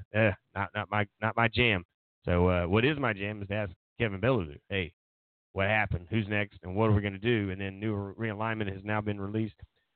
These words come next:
from the high school league, it's, uh, the South Carolina High School League, and the national signing day was Wednesday. Locally, uh, you know, who, who was the big splash?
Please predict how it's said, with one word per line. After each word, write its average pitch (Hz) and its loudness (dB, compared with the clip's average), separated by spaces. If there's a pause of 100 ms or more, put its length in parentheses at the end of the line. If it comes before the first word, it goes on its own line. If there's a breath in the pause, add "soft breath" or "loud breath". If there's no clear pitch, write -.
(140)
from 95 2
the 95 0
high 117 2
school 110 2
league, 113 2
it's, - -8 (140)
uh, 95 -12
the 92 -10
South 107 -6
Carolina 101 -2
High 104 -6
School 101 -4
League, 107 -4
and 101 -6
the 98 -2
national 101 -4 (380)
signing 123 4
day 113 4
was 107 2
Wednesday. 107 2
Locally, 107 0 (340)
uh, 98 2
you 110 -6
know, 107 -2
who, 131 2 (320)
who 143 4
was 151 2
the 127 -6
big 131 -2
splash? 127 -4